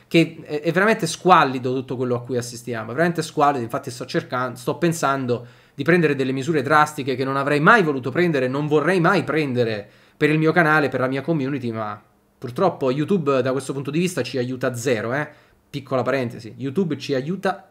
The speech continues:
zero, cioè se ne sbatte completamente. YouTube da questo punto di vista se ne sbatte completamente.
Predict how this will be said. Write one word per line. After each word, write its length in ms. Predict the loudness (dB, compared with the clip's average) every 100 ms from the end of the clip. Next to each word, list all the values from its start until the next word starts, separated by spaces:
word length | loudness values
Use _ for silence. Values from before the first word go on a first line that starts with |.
| -10
zero, 500 | 2 4 4 2 -8 _ _ _ _
cioè 220 | -2 2 2
se 180 | 4
ne 120 | 4 4
sbatte 640 | 0 4 4 4 0 0
completamente. 840 | 2 2 2 2 0 -4 -6 -14 -18 _
YouTube 440 | -4 -2 0 0 0
da 120 | 0
questo 240 | 0 -2
punto 160 | -4 -2
di 80 | -2
vista 200 | -4 -4
se 120 | -2
ne 120 | -2
sbatte 600 | -2 -2 2 2 0 -4
completamente. 760 | -4 -6 -4 -4 -6 -12 -20